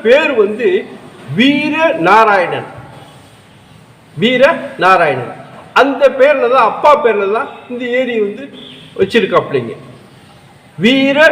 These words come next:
நாராயணன் ஏரின்னு. ஆனா அது வந்து மருவி காலப்போக்குல வந்து வீராணம் ஏரியா ஆயிடுச்சுங்க. அந்த ஏரி தான் இந்த வீராணம் ஏரி. இந்த ஏரியில வந்துங்க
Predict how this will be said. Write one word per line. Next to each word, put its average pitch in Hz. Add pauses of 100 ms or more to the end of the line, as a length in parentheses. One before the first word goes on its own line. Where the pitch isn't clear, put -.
(200)
நாராயணன் 226 (200)
ஏரின்னு. 160 (360)
ஆனா 170 (500)
அது 247 (120)
வந்து 277 (140)
மருவி 240 (200)
காலப்போக்குல 226
வந்து 180 (640)
வீராணம் 302 (120)
ஏரியா 175 (480)
ஆயிடுச்சுங்க. 165 (380)
அந்த 254 (200)
ஏரி 247 (100)
தான் 330 (440)
இந்த 233 (200)
வீராணம் 247 (340)
ஏரி. 156
இந்த 196 (140)
ஏரியில 302
வந்துங்க 214